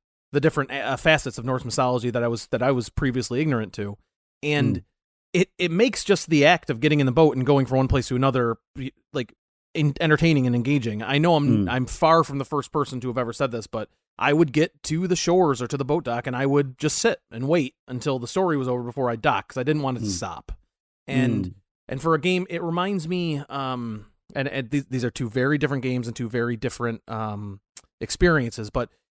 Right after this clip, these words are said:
Speaker 1: it, in my recent playthrough of the, of the game Control, where every little piece of lore, every little document I could pick up, every, every single thing I could pick up and read in that game, I stopped to pick up and read, and I felt the exact same way,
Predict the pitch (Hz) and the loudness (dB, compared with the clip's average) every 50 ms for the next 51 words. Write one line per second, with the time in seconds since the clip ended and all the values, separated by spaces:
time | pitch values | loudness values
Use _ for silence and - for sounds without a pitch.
0 | - - 131 127 - _ - - 156 143 143 143 139 131 131 156 175 170 - 151 | -6 -6 -6 -6 -6 _ -8 -4 -2 0 0 0 0 0 0 0 0 0 -2 -4
1 | 143 123 - - 139 139 - 143 135 127 123 107 123 117 107 - 123 123 113 131 | -6 -6 -4 -4 -4 -4 -4 -4 -4 -4 -4 -2 -4 -6 -4 -4 -6 -6 -6 -6
2 | 117 135 131 127 120 117 - 120 113 107 - - 180 175 143 113 101 101 101 - | -4 -4 -2 -2 -4 -4 -6 -6 -8 -6 -2 2 2 4 4 2 0 -4 -8 -12
3 | _ _ _ _ _ _ - 120 139 139 131 127 123 120 120 113 _ _ _ _ | _ _ _ _ _ _ -2 0 2 2 2 2 0 0 -2 -4 _ _ _ _
4 | _ _ _ _ _ _ _ - 156 170 165 160 160 175 170 156 151 156 147 139 | _ _ _ _ _ _ _ 0 2 2 2 2 2 2 2 4 2 2 2 0
5 | - - - 175 165 147 - 151 127 127 131 131 131 127 127 127 - - 139 139 | 0 0 0 0 0 -2 -2 -4 -4 -2 -2 0 2 2 2 2 2 0 -2 0
6 | 143 151 156 143 139 151 143 135 135 131 - 135 127 127 - 135 131 123 120 - | 0 0 0 2 2 2 2 2 0 2 2 2 2 2 0 -2 -4 -4 -4 -6
7 | 127 - 131 117 - 117 - - - 131 139 131 151 156 160 156 143 135 - _ | -6 -6 -4 -4 -4 -6 -6 -6 -4 -4 -4 -4 -2 -2 0 0 0 -4 -8 _
8 | - - 123 160 170 185 170 143 - 185 170 151 139 127 - - 170 151 143 127 | -6 0 0 0 2 2 0 0 0 -2 0 -2 -2 -4 -4 -4 -2 0 0 -2
9 | - 139 - - 160 151 - 143 - 123 120 117 135 135 139 127 127 120 113 - | -2 -4 -4 -2 -2 -2 -2 -2 -4 -4 -4 -4 -2 -2 -2 -2 -2 -4 -4 -4
10 | 127 117 117 113 117 - - - 123 120 - - - - - 123 - 117 113 110 | -6 -6 -6 -6 -8 -6 -2 -2 0 -2 -2 -4 -6 -4 -4 -4 -4 -6 -8 -6
11 | 110 120 123 120 113 117 117 110 - - 151 135 - 131 110 110 131 127 123 - | -6 -4 -4 -4 -4 -6 -8 -6 -2 -2 -2 0 0 -4 -4 -2 -2 -2 -2 -2
12 | - 127 117 117 120 117 113 110 104 | -4 -4 -4 -2 -2 -4 -4 -6 -8